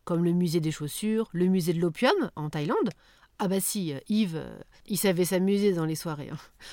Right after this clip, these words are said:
Ou encore, euh, le musée du phallus en Islande. Mais revenons à Paris. Dans ces six lieux, vous verrez de quelle manière le couturier s'est inspiré de l'art pour ses créations. C'est en dix-neuf cent soixante-cinq qu'il a eu le déclic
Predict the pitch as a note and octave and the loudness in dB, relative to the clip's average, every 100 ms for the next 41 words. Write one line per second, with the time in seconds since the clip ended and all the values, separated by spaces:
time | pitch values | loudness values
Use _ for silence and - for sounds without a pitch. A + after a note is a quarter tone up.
0 | - A#3+ A3+ B3+ C#4 C#4+ G3+ G#3 G#3 G#3 | 0 6 6 6 4 6 4 6 6 4
1 | A#3 A#3+ C#4+ C4 B3+ - - G3+ G#3+ G#3 | 4 2 2 2 2 -4 -4 2 2 2
2 | F#3 F#3+ F3 _ _ E3+ F3 F#3 G3+ F#3 | -2 -4 -8 _ _ 0 2 2 2 0
3 | D3+ C#3 - - - - - F#3+ F#3 A3 | -2 -6 -14 -20 -20 -14 4 6 8 8
4 | F3+ F3 - - G4+ B3 F3+ G#3+ F3 A3+ | 8 6 4 4 6 8 8 8 4 6
5 | B3 F3+ D3+ B3 A3 F3 G#3 E3+ B2 C#3+ | 8 6 4 4 4 4 6 4 4 4
6 | A#3+ B3+ - F#3 D#3+ D#3 G3+ B3 A3 G#3+ | 6 4 0 0 2 2 2 0 0 0
7 | - G#3 A#3+ F#3+ F#3 G#3 F#3 - - G3+ | 2 4 6 6 8 8 6 0 -6 -4
8 | - D3+ - E3+ - - - - - - | -2 0 2 2 0 -4 -10 -14 -16 -2
9 | E3+ D#3 D#3 G3 A#3 A3 - D3 A#3 A#3 | 0 2 4 6 8 6 6 2 2 4
10 | D#3+ - E3+ - - - E3 F#3+ F3 F3+ | 2 2 -2 -6 -8 0 4 6 6 2
11 | D#3 - | -4 -8